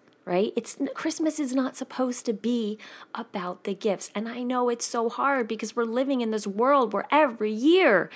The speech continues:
it becomes more and more about that.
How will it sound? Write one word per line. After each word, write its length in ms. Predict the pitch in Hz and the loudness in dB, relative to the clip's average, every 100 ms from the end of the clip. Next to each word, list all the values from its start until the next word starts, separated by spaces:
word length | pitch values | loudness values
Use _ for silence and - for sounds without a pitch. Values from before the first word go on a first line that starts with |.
| - - | -14 -2
it 140 | - 254 | 0 2
becomes 460 | 285 254 247 214 | 2 2 0 0
more 560 | 233 262 285 285 262 208 | 2 4 6 6 6 4
and 240 | - 214 | 0 -2
more 720 | 226 240 254 262 226 170 - - - - - | 0 2 2 4 2 0 -4 -16 -20 -20 -14
about 480 | - 202 196 196 196 | -12 -4 -2 -2 -4
that. 280 | 175 147 135 | -6 -6 -10